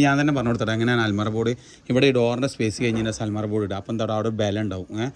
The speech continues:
വലിയ വീടായതുകൊണ്ട് എപ്പോഴും കൂടുതൽ കല്ല് കയറണം കേട്ടോ. ശരിക്ക് ഞാൻ പറഞ്ഞു കൊടുത്തോട്ടെ. എന്നിട്ട് ഈ അൽമറ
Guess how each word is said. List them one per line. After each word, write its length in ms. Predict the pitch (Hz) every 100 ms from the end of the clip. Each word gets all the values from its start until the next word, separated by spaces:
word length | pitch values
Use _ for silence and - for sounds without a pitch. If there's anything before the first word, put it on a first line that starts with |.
| - - -
വലിയ 200 | 113 117 127
വീടായതുകൊണ്ട് 400 | 120 120 120 110
എപ്പോഴും 200 | - 120 107
കൂടുതൽ 280 | 107 107 120 143 - 120
കല്ല് 260 | 110 123 117
കയറണം 200 | 104 101
കേട്ടോ. 80 | 98
ശരിക്ക് 280 | 107 - 123 - - - - 131
ഞാൻ 60 | 139
പറഞ്ഞു 160 | 120 110
കൊടുത്തോട്ടെ. 280 | 104 110 107 -
എന്നിട്ട് 200 | 151 156 170
ഈ 20 | 147
അൽമറ 200 | 135